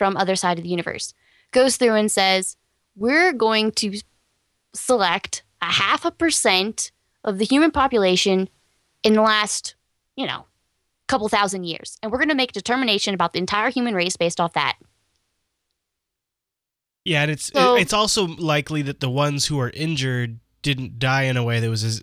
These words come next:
Speaker 2: as well preserved. Maybe they died on the
Speaker 1: Yes.
Speaker 2: surface and they were eaten by other animals, whereas the ones that were alive and healthy probably didn't have injuries, and they were the ones that were sort of encased in something or whatever it was that
Speaker 1: Yeah,
Speaker 2: preserved
Speaker 1: it's
Speaker 2: them.
Speaker 1: very, yeah, exactly. There are very specific circumstances that were needed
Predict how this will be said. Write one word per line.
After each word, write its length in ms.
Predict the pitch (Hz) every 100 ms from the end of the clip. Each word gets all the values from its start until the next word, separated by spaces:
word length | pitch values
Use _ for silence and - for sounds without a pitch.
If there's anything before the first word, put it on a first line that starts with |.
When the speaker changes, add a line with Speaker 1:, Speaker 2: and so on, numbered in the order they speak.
| -
Speaker 2:
as 180 | 123 104
well 220 | 120 113
preserved. 540 | - 110 147 117 98
Maybe 160 | 131 123
they 120 | 113
died 280 | 104 110 107
on 140 | 101 104
the 40 |
Speaker 1:
Yes. 80 | -
Speaker 2:
surface 540 | - 151 - 135 123
and 140 | 123 110
they 80 | 107
were 100 | 107
eaten 220 | 120 113
by 140 | 110
other 180 | 101 98
animals, 640 | 135 156 143 139 131 127 120
whereas 340 | 110 107 104
the 80 | 127
ones 260 | 131 139 127
that 80 |
were 120 | 123 113
alive 400 | 117 131 131 120
and 100 | 110
healthy 480 | 160 170 - 151 147
probably 280 | 143 120
didn't 180 | 117 123
have 320 | 110 165 165
injuries, 480 | 156 147 147 143 135
and 120 | 131
they 120 | 127 139
were 100 | 135
the 100 | 127
ones 240 | 127 123
that 100 | 131
were 100 | 127
sort 160 | - 123
of 80 | 113 - - - -
encased 540 | 131 - 160 156 -
in 120 | 160
something 380 | 156 160 143 147
or 80 | 135
whatever 240 | 135 147
it 80 | 139
was 360 | 131 151 123 117
that 160 | 123 -
Speaker 1:
Yeah, 80 | 180
Speaker 2:
preserved 300 | 113 147 131
Speaker 1:
it's 80 | 104
Speaker 2:
them. 100 | 95
Speaker 1:
very, 240 | 262 254 - _ _ _
yeah, 180 | 190 151
exactly. 380 | 175 196 175 170
There 160 | 180
are 40 | 190
very 200 | 233 269
specific 760 | - - - 262 240 226 -
circumstances 840 | - 220 - 175 170 165 165 170 170
that 120 | 165
were 100 | 170
needed 460 | 185 220 131 113